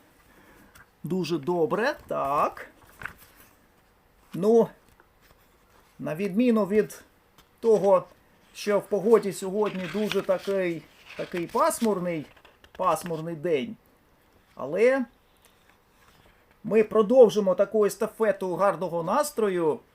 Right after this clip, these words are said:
Трошечки у нас ще тут буквально зовсім, але ми встигнемо ще вам показати і прочитати. Теж такі цікаві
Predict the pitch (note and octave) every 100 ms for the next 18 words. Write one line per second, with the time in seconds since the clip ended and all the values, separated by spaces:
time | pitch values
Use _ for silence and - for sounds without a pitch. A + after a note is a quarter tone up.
0 | _ _ _ _ _ _ _ - F#3 E3
1 | D#3+ - F#3 E3+ F3 D#3+ - E3+ - -
2 | D#3+ - - _ _ _ _ _ _ _
3 | _ _ _ _ _ _ _ - D3+ D#3
4 | G3+ F3+ E3+ E3 F3 D#4+ - A#3 G3 D3
5 | _ _ - C#3+ E3+ G3+ G3+ - - G3
6 | F3 F3+ F3 E3 C#3 _ _ - - F3+
7 | E3 D#3+ C3 - _ _ _ _ - -
8 | D#3+ F#3 G#3 - D#3 C#3+ D3 C#3 - -
9 | D#3 A3 B3 D#3+ B2+ - _ _ _ _
10 | _ _ _ - - - G#3 A3+ - -
11 | - F3+ A3+ G3+ - F3 G#3+ F#3+ F#3 F3